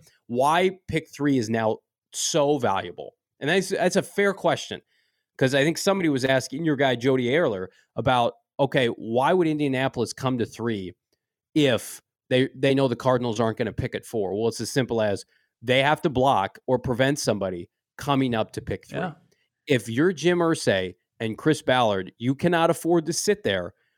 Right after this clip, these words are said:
Speaker 1: while Tennessee trades in front of you to take the quarterback that you want, or Vegas in your own conference. So I, to me, it's like those conversations with Indianapolis have to start right now,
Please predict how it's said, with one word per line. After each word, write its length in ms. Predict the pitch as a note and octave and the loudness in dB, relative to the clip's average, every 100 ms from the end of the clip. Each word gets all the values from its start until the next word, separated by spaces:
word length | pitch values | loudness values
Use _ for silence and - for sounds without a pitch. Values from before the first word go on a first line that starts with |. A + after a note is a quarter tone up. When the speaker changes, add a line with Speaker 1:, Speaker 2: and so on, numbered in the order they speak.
| _ _ | _ _
Speaker 1:
while 220 | A#2 B2 | 0 0
Tennessee 480 | - C#3+ C#3+ C3+ C3+ | 0 2 0 0 -6
trades 360 | - D3 D3 C#3+ | -2 2 2 0
in 80 | |
front 240 | C#3+ D3+ C3 | -2 0 2
of 60 | |
you 100 | A2+ | 0
to 60 | G#2 | -2
take 200 | - A#2+ | 0 -2
the 60 | - | -2
quarterback 460 | - A#2 G2+ F#2+ | -4 -2 -2 -6
that 160 | - E2+ | -6 -8
you 100 | F#2+ | -8
want, 260 | F#2+ F2+ - | -8 -8 -4
or 180 | C3+ B2+ | 0 0
Vegas 460 | A2+ C3+ B2 B2 - | 2 2 2 0 0
in 200 | D#3+ C3+ | -2 0
your 160 | A#2+ | 2
own 180 | B2 B2 | 2 2
conference. 640 | - A#2 G#2 G2+ E2+ - - _ _ _ _ | 0 0 0 -4 -8 -12 -18 _ _ _ _
So 220 | - B2+ | 0 0
I, 220 | A2+ B2+ | 2 -2
to 180 | B2 C3+ | -2 0
me, 280 | B2+ D#3 A#2+ | 2 2 2
it's 180 | A2 C3 | 0 0
like 200 | G#2 F#2+ _ _ _ | 0 -2 _ _ _
those 320 | A#2+ C#3+ D#3+ | 0 0 0
conversations 880 | - F3 E3+ D#3+ - C#3+ C#3 D#3+ D3 | -2 2 2 2 2 0 2 -2 -2
with 120 | A#2 | 0
Indianapolis 680 | A#2 C3 A#2+ G#2+ A#2 D3+ D#3 D#3 | 0 2 0 0 0 0 0 0
have 220 | A#2+ - | 0 0
to 80 | B2+ | -4
start 300 | - A2 G#2+ | 0 0 0
right 260 | G2+ G#2 | -4 -4
now, 280 | A2 F#2+ F2+ | -6 -6 -8